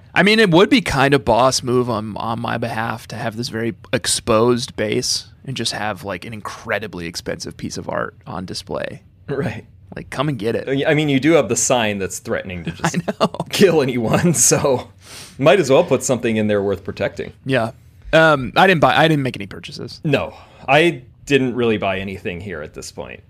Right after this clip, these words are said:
Speaker 2: I wanted to just take care of these fucking ruffians.
Speaker 1: I did sp-, pick up a spicy little treat, though, while I was here. I went to the Contest Spectacular Trainers Club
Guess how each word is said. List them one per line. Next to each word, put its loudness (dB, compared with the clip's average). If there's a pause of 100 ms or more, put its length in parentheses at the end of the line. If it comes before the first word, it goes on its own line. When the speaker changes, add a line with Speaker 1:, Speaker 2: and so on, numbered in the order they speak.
Speaker 2:
I -14 (320)
wanted -14
to -20
just -18 (180)
take -4
care -4
of -2
these -12 (260)
fucking -10
ruffians. -10 (340)
Speaker 1:
I 4
did 2
sp-, 0
pick 4
up 4
a 0
spicy 4
little 4
treat, -2
though, 0
while 2
I -2
was -4
here. -4
I -6
went -8
to -8
the -6
Contest -8
Spectacular 0
Trainers 0
Club 0